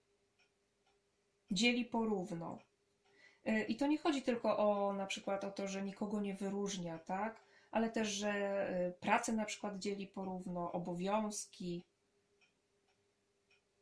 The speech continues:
Y, jest to też osoba, która, y, daje z siebie tyle, ile dostaje, szczególnie jeśli chodzi tutaj o sprawy właśnie romansowe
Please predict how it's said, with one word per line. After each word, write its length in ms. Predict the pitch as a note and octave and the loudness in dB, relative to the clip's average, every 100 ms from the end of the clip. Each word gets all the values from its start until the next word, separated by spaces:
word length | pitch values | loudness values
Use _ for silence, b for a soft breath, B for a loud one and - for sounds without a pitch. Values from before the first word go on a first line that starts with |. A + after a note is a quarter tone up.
| _ - B B B B - | _ -20 B B B B 0
Y, 80 | A3 | 2
jest 220 | A3 - | 4 2
to 60 | F4 | 0
też 220 | E4+ E4 | 0 0
osoba, 340 | D#4+ D#4+ D#4 | 2 4 4
która, 680 | D#4 D#4 D4+ D4 C#4+ C#4+ - | 2 2 6 6 8 6 4
y, 480 | B3 B3+ B3+ B3+ A3 | 2 2 2 0 6
daje 340 | C4 D4+ D4 | 8 8 6
z 120 | - | 2
siebie 320 | - C#4 C4+ C4 | 0 2 2 2
tyle, 400 | C#4 C#4+ C#4 C4+ | 2 4 6 6
ile 160 | B3+ | 4
dostaje, 800 | A#3 A#3 - C4+ C4 F3 D#3 G#3+ - _ - | 2 -2 2 4 4 2 -2 -6 -12 _ -12
szczególnie 520 | - G3+ F#3+ G#3 B3 | -6 -4 -2 0 -2
jeśli 280 | B3 - A3+ | -2 -4 -2
chodzi 320 | F3+ F3+ G3+ | 0 0 -2
tutaj 480 | G#3 - G#3+ A#3 - | -6 -2 -2 0 -2
o 200 | F#3 G#3 | -4 -4
sprawy 520 | - G#3+ F#3+ F#3+ G#3 | -4 -2 0 0 -4
właśnie 360 | F#3 F#3+ G#3 G3+ | -4 -6 -4 -4
romansowe 680 | G3 G3 G#3 A#3+ A3 D#3+ | -4 -4 -4 -4 -2 -4